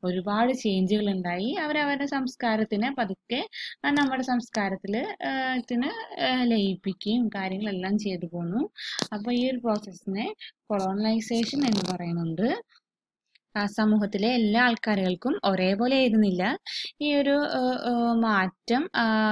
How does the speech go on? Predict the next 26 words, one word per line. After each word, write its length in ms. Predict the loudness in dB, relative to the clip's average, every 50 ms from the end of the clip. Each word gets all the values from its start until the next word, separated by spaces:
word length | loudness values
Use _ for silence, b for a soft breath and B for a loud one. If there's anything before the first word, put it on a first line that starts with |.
| 2 0 0 -2
ഉണ്ടായത്. 800 | -2 0 0 2 2 2 2 2 2 2 2 2 2 2 0 0
അതായത് 320 | 0 0 2 2 2 2
നമ്മള് 320 | 2 2 2 2 2 2 2
പണ്ടത്തെ 720 | 2 2 2 2 2 2 0 -2 _ _ -2 -2 -2 -2 -4 B B B B B B -2
നമ്മുടെ 240 | 0 2 4 4 6
രീതിയിൽ 420 | 6 6 6 4 4 4 2 2
നിന്നും, 280 | 2 4 2 2 2 2 0
ആ, 240 | 0 2 2 2 2
ഈ 560 | 2 2 2 0 0 0 -2 -2 -4 -6 -10 -12 -16 _ -20 _ _ _ _ _ -12
ബ്രിട്ടീഷുകാരുടെ 720 | -10 0 2 4 4 4 2 0 2 2 4 4 6 4 4
രീതിയിലേക്ക് 880 | 4 4 4 4 2 2 2 0 2 0 -2 -2 _ -4 -4 -4 -4 -4 B B B B B B _
ഉള്ള 120 | -2 0 2
മാറ്റം, 600 | 2 2 2 0 -2 -2 _ -2 -2 -2 -2 -4 B B B B B _
അതായത് 220 | 0 0 2 4 4
അവര് 280 | 2 4 2 2 4
അവരുടെ 300 | 4 4 4 4 4 2
സംസ്കാരം 640 | 2 2 2 0 0 -2 -2 0 2 2 2 2 2
നമ്മുടെ 240 | 2 2 2 0 0
സംസ്കാരത്തിൽ 520 | 0 -2 -2 -2 -2 -2 0 0 2 2
ലയിപ്പിച്ചത്, 680 | 4 4 4 4 2 0 -2 -2 -4 -8 -6 -6 -6 -6 _ _ B B B B B B B _ -2
ആ, 20 | -2 0 0 0 0 2 4 4 4
അങ്ങനെ 280 | 4 4 4 4 4 4
എല്ലാ 480 | 4 6 6 6 8 8 6 6 2 0 _ _ _ _ -2 0
ജനവിഭാഗങ്ങൾക്കും 880 | 2 4 4 6 4 4 4 2 2 2 2 0 0 2 0 2 4 4
ഒരേപോലെ 460 | 4 4 4 2 4 4 4 4 4
ആയിരുന്നില്ല 640 | 4 4 4 4 2 2 2 0 0 0 0 -2